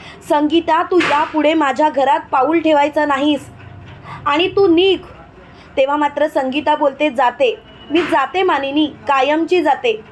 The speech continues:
परत तुझ्या आयुष्यात कधीच येणार नाही. मला खूपच खंत वाटते की तू माझ्याशी असं वागलीस." आणि तिथून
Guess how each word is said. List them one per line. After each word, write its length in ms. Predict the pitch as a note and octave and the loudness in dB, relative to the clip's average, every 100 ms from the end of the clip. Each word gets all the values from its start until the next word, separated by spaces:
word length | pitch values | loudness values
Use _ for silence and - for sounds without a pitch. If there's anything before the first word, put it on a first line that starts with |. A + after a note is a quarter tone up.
| - - - - - | -20 -20 -20 -20 -4
परत 200 | C#4+ C#4+ D#4+ | 0 0 -2
तुझ्या 220 | E4 D#4 D#4 | -2 0 0
आयुष्यात 380 | C4+ D4 D#4 D4+ - | 0 -2 -2 -2 -2
कधीच 340 | B3+ E4 F4 | 0 0 2
येणार 320 | D4 C#4 C#4 | 0 2 0
नाही. 280 | C4+ B3+ C4 - - - - - - - - | 0 -2 -6 -10 -20 -20 -20 -20 -20 -20 -6
मला 240 | D4 E4 F4+ | -2 0 0
खूपच 480 | F4 F4 G4 F#4+ | 0 0 0 0
खंत 280 | F4 D4 D4+ | -2 -2 0
वाटते 380 | F4 D#4+ - D#4 | 0 0 -2 -6
की 140 | D#4 | -2
तू 280 | F4 F4 F4+ | -2 2 2
माझ्याशी 420 | F#4 E4 D#4+ D#4 E4 | 2 0 -2 0 0
असं 260 | C#4+ D4+ | 2 0
वागलीस." 500 | D4 C4 C#4 C#4 - - - - - - - - - - - | 0 -2 -4 -6 -8 -20 -20 -20 -20 -20 -20 -20 -20 -18 -6
आणि 200 | C4 D4+ | -2 -2
तिथून 380 | D4 - D4 B3+ | -4 -2 0 0